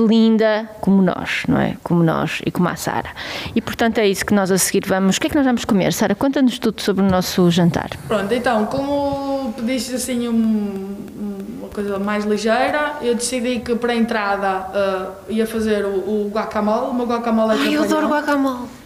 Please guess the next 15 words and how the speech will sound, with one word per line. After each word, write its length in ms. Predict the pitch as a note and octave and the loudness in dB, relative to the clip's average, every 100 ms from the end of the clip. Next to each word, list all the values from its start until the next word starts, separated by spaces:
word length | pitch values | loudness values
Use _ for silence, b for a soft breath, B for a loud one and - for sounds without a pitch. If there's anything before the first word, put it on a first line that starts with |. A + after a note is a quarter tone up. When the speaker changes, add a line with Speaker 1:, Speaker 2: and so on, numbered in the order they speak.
| - | -8
Speaker 2:
É, 120 | G3 | -2
Speaker 3:
Adoro. 260 | A3 G#3+ G#3+ - | 0 0 -4 -4
Speaker 2:
o 200 | A3+ G#3+ | -2 0
meu 220 | A3 A3 | 2 2
do 100 | A3 | 0
ga-, 360 | A3+ A#3 A#3 - | 0 0 -2 -6
o 60 | G#3+ | -4
guacamole 540 | A#3 A#3 A#3 B3+ C4 | -2 0 0 2 2
é 40 | |
trapalhão, 480 | B3+ B3+ B3+ A#3 F#3+ | 2 0 0 0 -2
que 120 | F#3 | -4
é 40 | G3+ | -4
tudo 180 | G#3 G#3+ | -2 0
misturado, 720 | G#3+ - A3 G#3 A3+ D4 D#4 | 0 0 -2 0 -2 -4 -6
Speaker 3:
Hum. 500 | C4 C4+ C4 B3 A#3 | -6 -6 -6 -10 -12